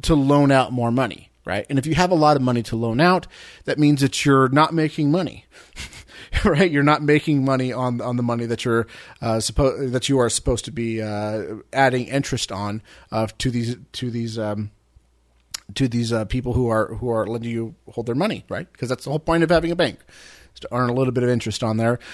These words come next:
or for checking accounts or whatever. Um, so if there's a lot of money in their bank system, right, uh,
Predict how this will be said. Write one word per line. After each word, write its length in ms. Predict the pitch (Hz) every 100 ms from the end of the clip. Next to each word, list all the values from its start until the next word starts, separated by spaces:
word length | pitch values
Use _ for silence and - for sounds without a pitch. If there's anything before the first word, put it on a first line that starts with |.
| - -
or 100 | 131
for 140 | 135
checking 340 | - 139 117 113
accounts 380 | - 85 101
or 80 | 101
whatever. 320 | 101 92 76 - _ - - - - - - - - -
Um, 600 | 147 139 143 147 151 151 _ _ _ _ _ _ -
so 220 | - 170
if 80 | 151
there's 180 | 170
a 60 | 160
lot 240 | 156 196
of 60 | 202
money 240 | 175 175
in 340 | 160 180 185 196
their 100 | 202
bank 260 | 196 160
system, 460 | - 131 - 131 175 _ _ _ _
right, 280 | 117 120 151 _ _ _ -
uh, 400 | 135 131 131